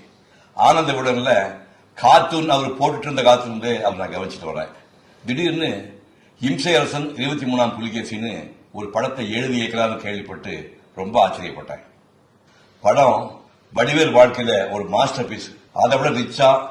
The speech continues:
சட்டைரா அதுக்கு முன்னாடி ஒரு படம் பார்த்ததே இல்லை. அடுத்து இரும்புக்கோட்டை முரட்டு சிங்கம்னு லாரன்ஸ், நாசர் இவங்க நடிச்ச ஒரு கவுபாய் சப்ஜெக்ட். இதுவும் காமெடி படம் தான். வசனம், காட்சி எல்லாம் சூப்பரா இருக்கு. இப்போ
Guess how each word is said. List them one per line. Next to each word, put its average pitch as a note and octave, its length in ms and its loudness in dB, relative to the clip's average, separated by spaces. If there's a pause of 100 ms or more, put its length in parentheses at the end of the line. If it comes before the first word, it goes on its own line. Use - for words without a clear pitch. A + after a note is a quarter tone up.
(280)
சட்டைரா G#2+ 520 0 (360)
அதுக்கு G2+ 260 -6
முன்னாடி G#2 320 -4
ஒரு F2 140 -12
படம் E2+ 300 -4
பார்த்ததே F2 340 -4
இல்லை. D#2 200 -16 (440)
அடுத்து C#3 360 0 (560)
இரும்புக்கோட்டை D3+ 640 0
முரட்டு B2 300 -2
சிங்கம்னு A2+ 420 -4 (300)
லாரன்ஸ், B2+ 480 6 (520)
நாசர் A#2 520 2
இவங்க G2+ 200 -6
நடிச்ச G2 260 -8 (140)
ஒரு F#2 120 -10
கவுபாய் A#2 420 2
சப்ஜெக்ட். F#2 360 -10 (360)
இதுவும் A2+ 340 -6
காமெடி A2+ 320 2
படம் F#2+ 260 -8
தான். F#2+ 160 -4 (300)
வசனம், B2+ 460 -2
காட்சி G#2+ 300 -2
எல்லாம் G2+ 240 -8
சூப்பரா C3+ 340 -4
இருக்கு. - 220 -10 (960)
இப்போ A#2+ 240 0